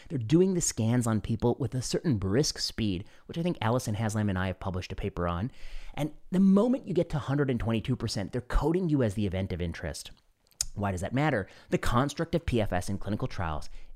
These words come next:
is arbitrary. People do not feel necessarily going from one nineteen to one twenty-two percent.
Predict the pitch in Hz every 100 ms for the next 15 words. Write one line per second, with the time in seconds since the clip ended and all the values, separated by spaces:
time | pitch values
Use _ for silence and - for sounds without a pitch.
0 | - 165 156 - - 101 101 - 90 78
1 | - - 170 165 143 110 160 214 220 208
2 | - - 135 101 90 - - - 123 202
3 | - 208 127 92 90 - - - - 131
4 | 135 131 120 110 127 117 120 - 107 104
5 | 101 104 - 95 87 95 87 - 76 76